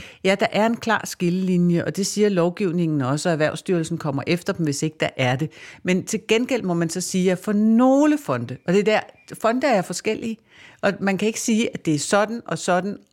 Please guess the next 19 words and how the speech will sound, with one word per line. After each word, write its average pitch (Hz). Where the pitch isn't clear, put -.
og 165
det 165
gælder 165
for -
alle. 139
Men 214
nogle 269
erhvervsdrivende 151
fonde, 135
de 233
har 233
i 214
deres 175
uddelingsformål, 160
at 180
man 175
for 156
eksempel 175
s-, -